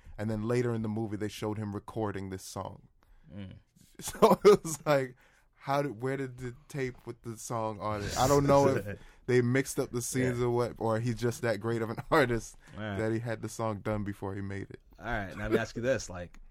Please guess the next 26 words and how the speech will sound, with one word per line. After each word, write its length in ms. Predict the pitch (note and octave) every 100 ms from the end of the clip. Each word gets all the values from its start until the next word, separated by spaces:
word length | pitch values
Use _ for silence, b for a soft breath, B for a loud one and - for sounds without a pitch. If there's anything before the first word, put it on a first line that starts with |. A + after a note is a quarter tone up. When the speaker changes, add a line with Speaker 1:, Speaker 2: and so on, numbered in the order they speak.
| -
Speaker 2:
do 100 | G2+
you 120 | A2
feel 460 | A2 - G2 G2+ G2+
that, 180 | F#2+ F2+
like, 260 | F#2 F2
with 160 | F#2 F2+
your, 140 | F#2+ -
your 140 | F#2
focus 480 | - F#2 F#2 F#2 F2+
and 100 | F2+
trying 220 | F#2+ F2+
to, 40 | F2+
like, 120 | F2+
settle 220 | F#2 F2+
down 240 | F2+ F#2 F2+
in 80 |
New 60 | F2+
York, 340 | F2 F2+ F2+ - b b b b
this 180 | F#2+ -
would 140 | F2+
help? 260 | F#2+ G2+ E2
Because 380 | F#2+ - E2+ -
to 100 | F2
me, 240 | G2 A2
it's 180 | F#2+ -
like, 200 | F2